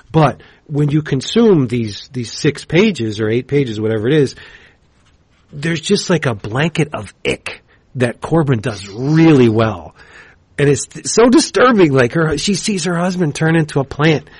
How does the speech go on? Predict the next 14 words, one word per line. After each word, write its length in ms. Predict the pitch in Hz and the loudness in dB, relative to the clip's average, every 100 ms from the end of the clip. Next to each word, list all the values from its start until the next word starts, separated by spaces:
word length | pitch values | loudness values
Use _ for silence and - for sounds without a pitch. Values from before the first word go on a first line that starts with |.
| - - | -18 -4
right 160 | 143 | -2
in 80 | 143 | -2
front 220 | 147 165 | -2 2
of 40 | 143 | 2
her. 140 | 120 - - | 0 -6 -10
The 100 | - | -2
next 280 | 135 143 160 | 2 2 0
story 220 | - 170 | 2 2
is 100 | 147 | 2
called 260 | - 147 123 | 0 -2 -2
For 160 | - 131 | -2 -2
Better 280 | 135 139 139 | 0 2 4
or 160 | 131 | 4
Worse. 420 | 123 117 98 - | 2 0 -2 -10